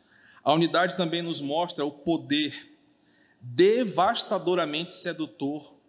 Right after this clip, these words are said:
da besta, da falsa adoração, da idolatria. E como nem sempre é fácil identificar. Tem gente que vai se levando, prova um pouquinho hoje do mistério, volta na semana seguinte,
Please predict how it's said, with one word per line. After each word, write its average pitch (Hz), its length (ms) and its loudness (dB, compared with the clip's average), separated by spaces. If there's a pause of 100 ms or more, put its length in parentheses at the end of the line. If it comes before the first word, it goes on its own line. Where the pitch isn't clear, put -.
(140)
da 135 160 -4
besta, 120 540 -8 (500)
da 131 180 0
falsa 151 500 0
adoração, 135 680 -2 (380)
da 143 160 2
idolatria. 143 720 -2 (340)
E 160 120 -4
como 208 580 2
nem 247 180 -2
sempre 220 360 -2
é - 20 -8
fácil 175 380 -4
identificar. 160 680 -8 (920)
Tem 175 160 2
gente 185 300 -2
que 170 100 -10
vai 156 160 -2
se - 140 -2
levando, 131 600 -8 (480)
prova 185 340 2
um 185 80 -4
pouquinho 185 420 -4
hoje 175 260 -2
do 175 100 -6
mistério, 180 680 -2 (680)
volta 185 380 2
na 175 140 -2
semana 165 360 -2
seguinte, 180 720 -8